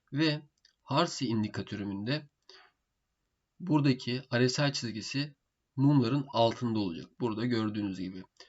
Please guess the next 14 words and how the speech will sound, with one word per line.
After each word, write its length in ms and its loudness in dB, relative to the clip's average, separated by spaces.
Ama 220 2
burada 240 2
şuna 280 -2
dikkat 260 -2
edin. 300 -4
Buradaki 420 0
R 240 2
S 220 0
I 40 0
çizgisi 420 -4
arkadaşlar, 640 -4
şuradaki 460 -6
beyaz 300 0
çizgi 460 -4